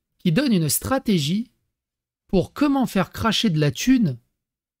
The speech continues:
à son ren-, à son rencard dès le deuxième rendez-vous. Et il y a, il va falloir se concentrer sur, euh, tout ce qu'elle dit,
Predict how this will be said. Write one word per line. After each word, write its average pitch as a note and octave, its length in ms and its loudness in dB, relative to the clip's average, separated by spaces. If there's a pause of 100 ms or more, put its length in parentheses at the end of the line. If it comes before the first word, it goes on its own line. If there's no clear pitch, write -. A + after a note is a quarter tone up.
(260)
à C3+ 100 -6
son C#3 300 -2
ren-, G#3+ 320 0
à C#3+ 140 -4
son C#3 180 -2
rencard F#3 640 -2 (340)
dès D#3+ 280 2
le C#3 180 2
deuxième B2+ 560 0
rendez-vous. A2 540 -8 (1600)
Et D#3 280 0 (340)
il D#3+ 80 0
y A#3 60 2
a, - 160 -8 (400)
il F3 80 0
va G#3 80 0
falloir C4 160 -2
se - 60 -8
concentrer A#3+ 500 -2
sur, D3 240 -4
euh, C#3+ 80 -4
tout G#3 100 -6
ce - 80 -8
qu'elle D#3 140 -4
dit, F3+ 220 -6